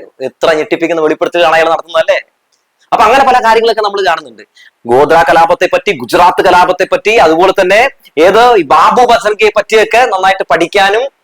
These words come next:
വളച്ചൊടിക്കാത്ത കറക്റ്റ് ആയിട്ടുള്ള വസ്തുതാപരമായിട്ടുള്ള കാര്യങ്ങൾ മനസ്സിലാക്കാനും ഒക്കെ ഈ സിനിമ ഉപകരിച്ചു എന്നുള്ളതൊരു വസ്തുതയാണ്. അപ്പോ ശ്രീലേഖ നെ പോലുള്ള ആളുകൾക്കൊക്കെ സ്വാഭാവികമായിട്ട് ബി ജെ പിക്കാരെ സംബന്ധിച്ച് വലിയ സങ്കടം വരും. ഇതിൽ ഏറ്റവും വലിയ രസകരമായിട്ടുള്ള സംഭവം എന്താണെന്നറിയോ? ഈ സിനിമയിൽ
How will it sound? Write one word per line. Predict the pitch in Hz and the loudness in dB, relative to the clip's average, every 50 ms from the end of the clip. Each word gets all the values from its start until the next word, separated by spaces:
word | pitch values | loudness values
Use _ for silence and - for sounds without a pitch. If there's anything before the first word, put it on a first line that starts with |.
| _ - | _ -2
വളച്ചൊടിക്കാത്ത | 151 175 190 196 226 233 208 226 - 214 220 214 220 226 226 - - 190 | -2 0 0 2 2 0 0 0 0 0 0 0 0 0 -2 -2 -2 -2
കറക്റ്റ് | 185 - - - - 247 | -2 -2 -2 -2 0 0
ആയിട്ടുള്ള | 233 233 220 214 220 214 | 0 0 0 0 2 2
വസ്തുതാപരമായിട്ടുള്ള | 214 214 208 - 220 220 220 214 208 208 202 202 196 196 - 196 190 | 2 2 0 0 0 0 2 2 2 2 2 2 0 -2 -2 -2 -2
കാര്യങ്ങൾ | 180 170 170 175 190 190 190 180 | 0 0 0 0 0 -2 -4 -4
മനസ്സിലാക്കാനും | 175 165 180 175 - 208 196 196 190 - 190 190 196 190 175 | -4 -4 -4 -4 -4 -4 -2 -2 -2 -2 -2 -2 -2 -4 -4
ഒക്കെ | - 196 | -6 -6
ഈ | |
സിനിമ | 190 - 170 185 208 | -8 -6 -6 -4 -2
ഉപകരിച്ചു | 202 175 190 214 226 226 - 214 170 _ - | 0 0 2 0 0 -2 -4 -6 -8 _ -8
എന്നുള്ളതൊരു | 170 180 170 170 180 185 | -6 -4 -4 -2 -2 -2
വസ്തുതയാണ്. | 170 - - 196 175 170 123 - - _ _ _ _ _ _ _ _ _ _ _ _ _ _ _ - | -2 -4 -4 -6 -6 -6 -6 -6 -10 _ _ _ _ _ _ _ _ _ _ _ _ _ _ _ -6
അപ്പോ | - - 175 185 - - - | -4 -2 -2 -2 -4 -6 -10
ശ്രീലേഖ | - 170 170 170 175 170 165 147 165 165 160 - - _ _ _ _ _ _ _ _ _ - 165 | -8 -8 -4 -2 -2 -2 -2 -2 -2 -2 -2 -2 -6 _ _ _ _ _ _ _ _ _ -6 -4
നെ | 175 170 | -2 -2
പോലുള്ള | 170 170 170 165 160 160 160 | -2 -2 -2 -2 0 0 0
ആളുകൾക്കൊക്കെ | 151 151 147 151 156 156 - - 160 | 0 0 0 -2 -4 -6 -6 -8 -6
സ്വാഭാവികമായിട്ട് | - - 139 - 151 147 143 147 139 127 135 | -4 -4 -4 -2 -2 -2 -2 -2 -6 -8 -8
ബി | 135 131 | -10 -8
ജെ | 123 135 | -8 -8
പിക്കാരെ | 127 127 135 135 131 131 135 | -8 -6 -4 -4 -4 -4 -4
സംബന്ധിച്ച് | - 139 127 127 127 127 - 160 | -6 -10 -12 -12 -14 -10 -6 -4
വലിയ | 160 151 147 147 170 180 170 - - _ _ _ | -4 -2 -2 0 0 -2 -2 -2 -8 _ _ _
സങ്കടം | - 175 190 196 - - | -2 0 0 0 0 0
വരും. | - - | 0 0
ഇതിൽ | 403 480 - | 0 2 0
ഏറ്റവും | 523 508 - - 330 | 0 0 0 0 2
വലിയ | 311 285 240 | 2 2 2
രസകരമായിട്ടുള്ള | 196 - 233 254 240 233 214 - 185 | 0 0 0 0 2 2 0 0 -2
സംഭവം | 180 170 151 160 | -4 -4 -2 -2
എന്താണെന്നറിയോ? | 151 135 127 117 110 - 110 - _ _ _ _ _ _ _ - | -2 -2 -6 -8 -10 -14 -18 -20 _ _ _ _ _ _ _ -6
ഈ | 196 262 | -4 -4
സിനിമയിൽ | 233 240 202 190 190 190 165 139 139 | -2 -2 0 0 0 0 -2 -2 -4